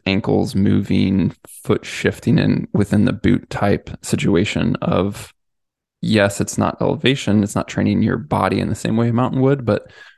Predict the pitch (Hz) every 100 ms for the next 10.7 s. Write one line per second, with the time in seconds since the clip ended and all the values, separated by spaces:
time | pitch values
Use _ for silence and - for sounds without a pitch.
0 | _ 113 98 95 - 123 - - - 101
1 | - 107 120 - - - - - 143 143
2 | - - - - - _ _ _ 104 101
3 | 95 - 104 101 98 104 104 98 - 98
4 | - - 104 98 92 98 95 - _ _
5 | _ - - 95 101 101 - _ _ -
6 | 98 95 - 101 101 98 95 - - 98
7 | 95 90 104 - 101 92 - 95 98 90
8 | 90 90 - _ _ - - 110 117 127
9 | 127 127 123 - 127 120 123 120 117 113
10 | 110 107 95 - 98 95